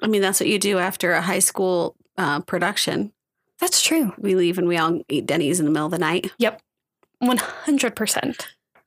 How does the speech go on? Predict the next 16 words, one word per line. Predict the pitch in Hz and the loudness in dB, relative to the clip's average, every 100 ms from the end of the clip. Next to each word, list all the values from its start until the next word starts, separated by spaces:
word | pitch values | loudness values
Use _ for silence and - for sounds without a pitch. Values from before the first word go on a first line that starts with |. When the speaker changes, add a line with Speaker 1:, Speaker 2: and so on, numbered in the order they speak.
| - | -8
Speaker 1:
That's | 226 | -2
how | 196 214 | 2 4
you | 226 233 | 4 4
do | 226 294 294 | 2 2 4
it. | 247 226 - 269 - - - - | 4 2 4 4 4 0 -2 -2
<laughs> | - 214 - - - - - - - - _ - - _ _ _ _ _ _ _ _ 254 | 0 2 2 0 -4 -6 -8 -8 -10 -12 _ -20 -20 _ _ _ _ _ _ _ _ -4
Speaker 2:
Okay. | 233 220 208 - _ _ _ - - - - _ _ _ - | 0 0 0 -2 _ _ _ -20 -20 -20 -20 _ _ _ -2
A | 269 | 2
defense | 285 285 339 392 - | 2 4 2 4 2
attorney | - - 269 269 | 2 2 4 4
actually | - 269 - 285 262 | 2 2 2 4 4
even | 262 262 | 2 2
came | 240 240 269 285 - | 2 4 4 2 -2
to | - - | -4 0
talk | 247 233 | 0 0
about | 254 226 214 - | 0 2 2 0